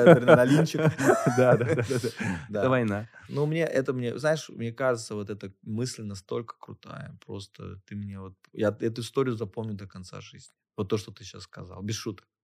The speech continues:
Speaker 1: Это просто, это б-, это удивительно. И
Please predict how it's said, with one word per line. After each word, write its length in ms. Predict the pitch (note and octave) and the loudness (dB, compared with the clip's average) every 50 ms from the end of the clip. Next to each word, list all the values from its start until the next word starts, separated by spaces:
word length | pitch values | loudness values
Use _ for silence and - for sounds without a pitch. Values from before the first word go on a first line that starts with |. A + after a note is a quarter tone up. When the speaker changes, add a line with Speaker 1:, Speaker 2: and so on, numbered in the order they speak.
| _ | _
Speaker 1:
Это 220 | - A2 G#2 B2 A2+ | -4 -2 0 0 0
просто, 400 | A2+ B2+ B2 A#2 A2 - - G#2+ | 0 0 -2 -2 -2 -4 -6 -6
это 220 | G#2 G2 - G#2+ | -6 -6 -6 -8
б-, 140 | G2 G#2 G#2 | -10 -10 -12
это 240 | - - G#2 G#2+ G#2 | -14 -14 -12 -12 -12
удивительно. 560 | G#2 G2+ G2 G2+ G2 G2 G2 - G2 G2 - - - - - - - _ - | -12 -12 -12 -12 -14 -14 -14 -16 -16 -18 -18 -18 -20 -20 -20 -20 -16 _ 4
И 440 | B2 B2+ C3+ C#3 C#3 C3 B2 - | 8 10 10 10 10 8 4 0